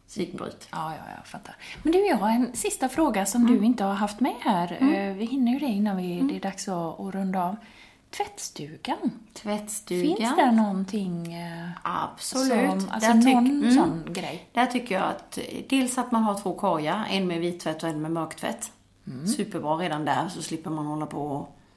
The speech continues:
Speaker 1: stå och, eh, sortera.
Speaker 2: Mm.
Speaker 1: Och alla i familjen kan hjälpa till redan där med att man har gjort första sorteringen. Sen så tycker jag det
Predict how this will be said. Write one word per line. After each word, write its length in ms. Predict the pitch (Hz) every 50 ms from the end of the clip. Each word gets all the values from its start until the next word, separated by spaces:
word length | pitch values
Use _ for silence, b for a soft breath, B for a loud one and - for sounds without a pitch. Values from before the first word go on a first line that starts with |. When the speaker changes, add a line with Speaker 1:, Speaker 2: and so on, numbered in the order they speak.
| b b
Speaker 1:
stå 260 | - - - 165 156
och, 640 | 139 135 151 160 156 160 - - _ _ - - -
eh, 220 | 123 - 139 - 165 - b b b b b b b b b b b b b -
sortera. 520 | - - - - 180 - - - 180 190 - - - -
Speaker 2:
Mm. 100 | - -
Speaker 1:
Och 60 | 208 180
alla 140 | 165 160
i 40 | 160
familjen 360 | - - 156 151 147 147 147
kan 120 | 147 - -
hjälpa 160 | 151 165 160
till 180 | 160 165 160 156
redan 260 | 156 151 151 143 151
där 140 | 151 151 156
med 180 | 180 175 170
att 120 | 175 170 -
man 140 | 151 151
har 100 | 160 160 156
gjort 240 | 151 156 - - - -
första 320 | - - 196 190 190 175 139
sorteringen. 520 | - 147 - 175 131 127 160 190 240 262 254 B B B B B B B B B
Sen 320 | B - - 233 240 233 226
så 100 | 247 220
tycker 240 | - 226 226 - 190
jag 80 |
det 40 | 180